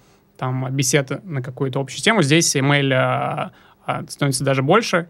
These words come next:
И потом, после того, как, а, выбран конкретный ответ, а ответ — это ведь не только текст может быть. Мы же с вами тоже пересылаем. Мы можем, а, там, музыку пересылать, гифки, стикеры и так далее,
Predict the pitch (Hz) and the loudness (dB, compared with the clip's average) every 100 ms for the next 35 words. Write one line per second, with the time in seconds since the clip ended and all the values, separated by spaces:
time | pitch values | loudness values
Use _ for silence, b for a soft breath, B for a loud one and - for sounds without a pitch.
0 | - 143 143 190 233 - 165 156 151 143 | -6 -2 2 2 0 0 0 0 0 2
1 | 160 156 143 131 147 135 156 139 123 131 | 0 0 -2 -2 -2 2 2 2 -2 -4
2 | - 151 131 147 147 147 135 185 208 b | -4 -2 2 0 0 -4 -2 -2 -4 b
3 | b 147 147 214 175 139 151 147 147 165 | b 0 2 0 0 -2 -2 -2 0 2
4 | 156 - - 147 - 127 123 131 b b | 0 -4 -4 -2 -4 -6 -6 -10 b b
5 | b 147 131 151 143 160 135 135 131 139 | b -4 0 0 2 2 0 -2 -2 0
6 | 127 127 131 135 135 135 135 135 135 131 | -2 -2 -2 -2 -2 -4 -4 -6 -6 -2
7 | 143 151 - 160 - 143 139 127 139 135 | 0 0 -2 -8 -4 -2 -2 -4 -6 -8
8 | 131 - 135 127 127 127 127 131 143 175 | -8 -10 -8 -8 -6 -6 -6 0 2 2
9 | 156 | -2